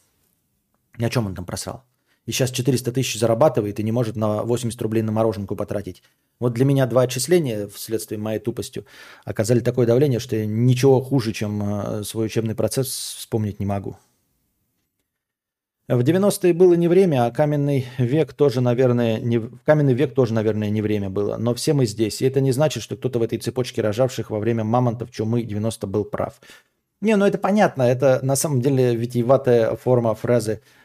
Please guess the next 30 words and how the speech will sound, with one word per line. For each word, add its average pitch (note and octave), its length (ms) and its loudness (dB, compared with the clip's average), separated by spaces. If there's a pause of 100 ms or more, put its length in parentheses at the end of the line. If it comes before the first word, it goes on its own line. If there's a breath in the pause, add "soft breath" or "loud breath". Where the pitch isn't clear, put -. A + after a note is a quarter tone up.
(100)
эм, G#2 1080 -8 (1040)
будет C3 340 0
зайка, C#3 300 2
найдётся A#2+ 380 0
и A#2 40 0
лужайка. A#2+ 540 0
Дах C#3 220 2
бол C#3 160 4
зай-, D#3 280 0
дах, C#3+ 460 -2
дал D3+ 260 2
Бог A#2 260 -4
зайку, C#3 320 -4
на-, C3 320 -4
даст B2+ 360 -4
и - 40 -4
лужайку. C3 560 0 (3500 soft breath)
Я C#3+ 180 4
два D#3+ 140 4
раза D3+ 180 4
поступал D3 400 0
в... B2 180 -2
твоё B2+ 280 2
говно B2+ 240 2
не A#2+ 80 0
откопают, A#2+ 440 -4
если G#2 180 -8
оно G#2 180 -6
в G#2 60 -10
ванной. A2+ 340 -10